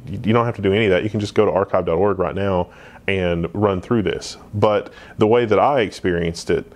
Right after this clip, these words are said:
was through dial-up, and, and the way that I experienced it was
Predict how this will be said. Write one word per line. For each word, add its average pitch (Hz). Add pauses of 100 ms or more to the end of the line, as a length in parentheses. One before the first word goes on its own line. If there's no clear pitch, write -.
(280)
was 95
through 92
dial-up, 87
and, 87
and 90
the 92
way 98
that 92
I 95
experienced 92
it 90
was 90